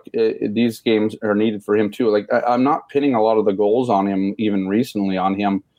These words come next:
He hasn't let in a lot of softies. I mean, you talk about some of the goals he let in, in, in, in the game against, uh, Ottawa. I mean, two of them were deflection goals, and, and those are hard to save. But, but,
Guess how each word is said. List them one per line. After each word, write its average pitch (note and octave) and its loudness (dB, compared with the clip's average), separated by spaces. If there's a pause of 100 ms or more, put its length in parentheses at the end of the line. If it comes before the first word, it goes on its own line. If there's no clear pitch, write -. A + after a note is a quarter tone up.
(280)
He A#2 -2
hasn't C#3 0
let A#2 2
in A2+ 2
a G#2+ 2
lot G2+ 4
of G2 -2
softies. A2 -2
I G#2 -2
mean, G#2+ 0
you A2 2
talk G#2+ 0
about G#2+ -2
some G#2+ 0
of G2+ 0
the G2 -2
goals G#2 0
he A2 -8
let G#2 0
in, G2+ 0
in, A2 -2
in, G2+ 0 (400)
in A#2+ 0
the A2+ 2
game G#2+ 0
against, G2+ 0
uh, F#2+ 2
Ottawa. G#2 2
I - 0
mean, G2+ -2
two B2+ -2
of A#2+ 0
them A2+ 0
were G#2+ 2
deflection G#2+ -2
goals, A#2 -2
and, G2+ -2
and G#2 0
those A2+ 0
are A2+ 2
hard G#2+ 0
to G#2 -12
save. A#2+ -2
But, B2+ 0 (280)
but, B2+ 0